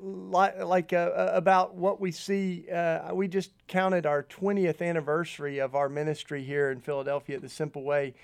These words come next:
and the, the world's a lot different than it was twenty years ago. I think there's, the,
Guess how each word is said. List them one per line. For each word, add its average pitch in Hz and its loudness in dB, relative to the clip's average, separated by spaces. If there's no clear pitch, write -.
and 143 -6
the, 156 -8
the 160 -4
world's 185 0
a 151 -4
lot 170 0
different 160 -6
than 139 -8
it 151 -10
was 139 -4
twenty 139 -10
years 135 -8
ago. 135 -8
I 135 -8
think 160 -8
there's, 147 -10
the, 165 -12